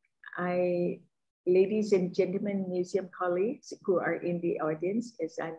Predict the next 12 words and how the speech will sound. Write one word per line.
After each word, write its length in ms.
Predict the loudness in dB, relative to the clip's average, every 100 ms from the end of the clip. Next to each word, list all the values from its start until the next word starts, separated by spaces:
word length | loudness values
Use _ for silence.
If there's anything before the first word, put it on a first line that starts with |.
| -6
mentioned 540 | -6 -4 -2 -2 -2 -2
in 220 | -2 -2
my 400 | -6 -2 0 0 -6 -14 0
introduction, 920 | 2 2 2 0 -2 -4 -8 -6 -6
that 220 | -6 -8 -10 _
Doctor 280 | -4 -2 -4 -4
Anna 240 | -6 -8 -8
is 180 | -10 -6
one 380 | 0 0 0 -4
of 100 | -8 -2
the 80 | -2
renowned 720 | -2 -6 -10 -8 -10 -12